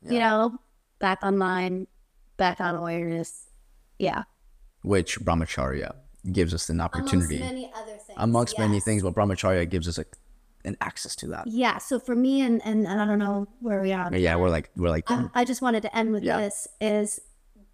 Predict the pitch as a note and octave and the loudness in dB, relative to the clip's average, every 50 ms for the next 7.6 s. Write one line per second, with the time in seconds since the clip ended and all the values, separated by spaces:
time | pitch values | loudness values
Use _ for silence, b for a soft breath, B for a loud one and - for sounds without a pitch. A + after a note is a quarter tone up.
0 | _ _ _ - B3+ A#3+ A#3+ C4 C4+ C4+ B3+ G#3 B3 B3 B3 B3+ A#3+ - - - | _ _ _ 0 2 2 2 2 2 0 0 0 0 0 0 0 0 -2 -2 -2
1 | A3+ A3+ G3 A3+ G#3+ G#3 G#3+ - _ - - - A#3 A#3 A#3+ A#3 - A3+ F#3+ F#3+ | 0 0 2 2 2 2 0 -2 _ -10 -4 0 0 2 2 2 2 0 0 0
2 | - - - - G3+ G3+ G3 G3 G3 G3 - - _ _ _ _ _ _ - _ | -2 -8 -6 -4 -2 -2 0 0 0 -2 -2 -4 _ _ _ _ _ _ -20 _
3 | _ - - A3 A#3 B3+ A#3+ A3 A3 - - - - G#3 G3+ G3 F#3+ F#3+ F#3+ F#3+ | _ 0 2 4 4 6 4 2 0 -2 -6 -2 0 0 0 2 0 0 0 -2
4 | F#3+ F#3+ _ _ - - - - A#3 A#3 A#3 - - A3+ A3 G3+ - - - G#3+ | -4 -6 _ _ -20 -10 -2 2 2 2 2 0 0 0 0 2 0 0 0 0
5 | G#3+ G#3 - - - G#3+ G#3 G3+ G3 - F#3 F#3+ F#3 - - - A3 G3+ G3 F3+ | -4 -6 -6 -2 0 2 2 2 0 0 2 0 0 0 -2 -2 0 0 2 0
6 | D#3+ D3 - - - - _ _ _ - G3 F#3+ - - - G3+ F#3 F#3+ F#3 - | 0 -2 -4 -8 -10 -20 _ _ _ -2 -2 -2 0 2 2 2 2 2 0 -2
7 | A3+ G3+ - - - G3+ - - F#3+ F3+ F3 F3 | -2 -4 -4 -2 -2 -2 -2 -2 -4 -4 -4 -4